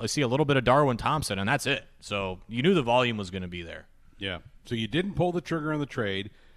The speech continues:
Speaker 2: You think he'll offer it up next week or not?
Speaker 1: Maybe. I, it must have expired, or he pulled it down be-, because I didn't, I didn't respond to it. I'm not sure. I, I know the trades do expire, but I was purposely waiting to talk about the trade offer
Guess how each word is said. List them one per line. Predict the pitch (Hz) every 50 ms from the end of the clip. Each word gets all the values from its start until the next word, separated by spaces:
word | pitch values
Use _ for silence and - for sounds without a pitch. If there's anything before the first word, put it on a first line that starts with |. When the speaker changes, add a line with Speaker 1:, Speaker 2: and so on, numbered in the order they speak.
| - -
Speaker 2:
You | 104 110
think | 123 139 -
he'll | - 139 123 123
offer | 127 143 - -
it | 139 135
up | 143 139 -
next | 147 147 - - 151
week | 160 185 220 - 143
or | 156
not? | 156 -
Speaker 1:
Maybe. | - 190 185 151 127 135 139 139
I, | - - 147 151
it | 160 156
must | 196 214 - -
have | 190 151
expired, | 151 - - - 143 147 151 151 160 156
or | 143 135
he | 131 127
pulled | - 139 139 127
it | 123 113
down | 120 123 127 127 127 123
be-, | 117 120 110
because | 110 - 123 107
I | 117 117 117
didn't, | 117 113 110 98 -
I | 107 113
didn't | 113 117 113 104
respond | 104 - - 113 110 113 -
to | 113
it. | 107
I'm | 104 107
not | 107 101 95 -
sure. | - 110 104 101 104 104 98 104
I, | 110 117 110
I | 113 117 123
know | 131 127
the | 120 110
trades | - 123 117 113 101 -
do | - 113 110
expire, | 101 - - - 101 101 104 104 101
but | 92 98 98
I | 98
was | 95 -
purposely | - - 131 120 123 107 - 110 104
waiting | 98 107 107 110 104 101 95 92 92 87 - -
to | - -
talk | - 110 110 110 -
about | 104 98 98 98
the | 104 101
trade | - 110 107 104 104
offer | 98 95 98 98 - 107 98 95 95